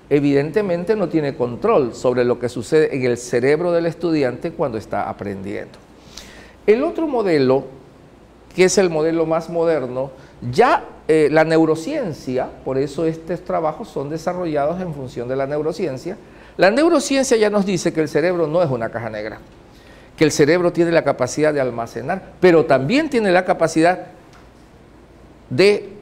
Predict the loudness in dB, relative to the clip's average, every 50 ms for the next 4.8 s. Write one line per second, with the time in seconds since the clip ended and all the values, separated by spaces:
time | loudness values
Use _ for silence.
0 | -20 -20 -20 -20 -20 -10 -2 2 4 4 6 4 4 2 0 2 0 0 0 -2
1 | -8 -14 -18 -20 -20 -20 -16 -4 0 2 4 4 2 2 2 4 4 4 2 0
2 | 0 2 4 4 4 4 2 0 -2 -4 -4 -4 -6 -8 -12 -20 -20 -20 -20 -16
3 | -14 -12 -6 -2 0 2 2 2 0 -2 -4 -6 -10 -16 -20 -20 -20 -20 -16 -2
4 | 2 2 2 2 2 -2 -4 -4 0 2 4 4 4 2 -2 -10